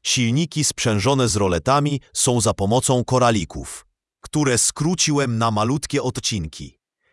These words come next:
T C B, obudowa, laminat grawerski wykonane frezarką C N C trzydzieści osiemnaście. Wszystkie części wykorzystane z tak zwanych przydasiów, ale jak ktoś zakupi u pana Chińczyka,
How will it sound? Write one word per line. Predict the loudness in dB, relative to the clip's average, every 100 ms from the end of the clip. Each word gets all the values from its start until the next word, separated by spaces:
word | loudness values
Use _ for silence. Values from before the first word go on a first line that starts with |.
| _
T | -2 0
C | 0 2
B, | 2 2 0
obudowa, | -2 -2 0 2 2 2 0 -4
laminat | 0 0 2 2 0 0
grawerski | 0 2 4 2 0 -4 -4 -2
wykonane | -2 0 2 2 2
frezarką | 0 0 2 2 2 0 0
C | 0 2
N | 2 0
C | 0 2 2 -2
trzydzieści | -4 -2 2 0 0 0
osiemnaście. | 0 2 2 0 -2 -4 -10 -14 _ _ _ _ _
Wszystkie | -2 0 0 -2 -2
części | 0 0 0 -2 -2
wykorzystane | 0 0 -2 0 0 2 2
z | 0
tak | -2 -2
zwanych | 0 2 0 -2
przydasiów, | -2 0 0 0 -4 -10 -16 -20 _ _ _ 0
ale | 2 2
jak | 2 -2
ktoś | -6 -2 0
zakupi | 0 0 0 -2 -2
u | -4 -2
pana | 0 0 -2
Chińczyka, | -4 -4 -2 -2 2 0